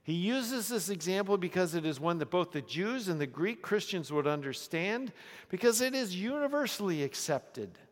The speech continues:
as law that when a spouse died, the living spouse was free from the law of marriage, and they were allowed to marry another without the threat of the law against adultery.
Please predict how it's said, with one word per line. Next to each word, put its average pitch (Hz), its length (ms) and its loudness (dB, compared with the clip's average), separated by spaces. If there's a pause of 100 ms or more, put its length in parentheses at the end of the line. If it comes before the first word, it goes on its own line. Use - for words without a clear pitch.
(300)
as 202 340 2
law 143 320 6
that 170 100 2
when 165 180 -2
a 160 40 -2
spouse 190 520 2
died, 208 360 8
the 170 120 2
living 220 260 -2
spouse 185 460 6
was 165 160 -6
free 254 580 -4
from 196 220 -2
the 175 100 0
law 180 440 6
of 156 140 2
marriage, 151 720 0 (580)
and 165 120 2
they 208 80 10
were 214 80 10
allowed 202 320 10
to 180 80 4
marry 175 560 4
another 156 800 0
without 147 360 2
the 160 60 -6
threat 156 320 0
of 135 100 -2
the 135 100 0
law 135 440 2
against 120 440 -6
adultery. 143 840 -4